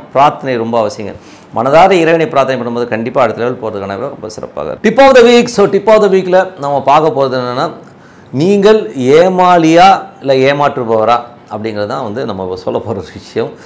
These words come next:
So இதுல வந்து, வந்து ரெண்டு பிளானட்டுங்க. So இதுல வந்து ஏமாத்துறது, ஏமாளி இந்த ரெண்டுத்தையுமே டிசைட் பண்றது ரெண்டு பிளானட் தான் வந்து ஒரு ஜாதகத்துல வந்து ஒரு நிர்ணயம் பண்ணும்.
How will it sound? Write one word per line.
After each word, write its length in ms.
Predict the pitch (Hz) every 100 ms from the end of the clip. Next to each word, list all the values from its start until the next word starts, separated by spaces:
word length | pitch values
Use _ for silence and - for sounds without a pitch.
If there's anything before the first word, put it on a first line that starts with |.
| -
So 180 | - 139
இதுல 60 | 135
வந்து, 240 | 139 160
வந்து 160 | 151 147
ரெண்டு 200 | 135 135
பிளானட்டுங்க. 560 | 131 131 117 107 101
So 180 | - 104
இதுல 60 | 101
வந்து 220 | 110 127
ஏமாத்துறது, 560 | 110 117 123 117 107
ஏமாளி 520 | 120 107 110 113 110 -
இந்த 120 | 101
ரெண்டுத்தையுமே 360 | 101 113 131 131
டிசைட் 260 | 110 117 123
பண்றது 160 | 110 113
ரெண்டு 240 | 107 107
பிளானட் 340 | 101 110 120 95
தான் 120 | 120
வந்து 200 | 107 143
ஒரு 120 | 120
ஜாதகத்துல 440 | 98 101 113 107 95
வந்து 220 | 98 123
ஒரு 100 | 113
நிர்ணயம் 380 | 98 98 117 107
பண்ணும். 240 | 98 101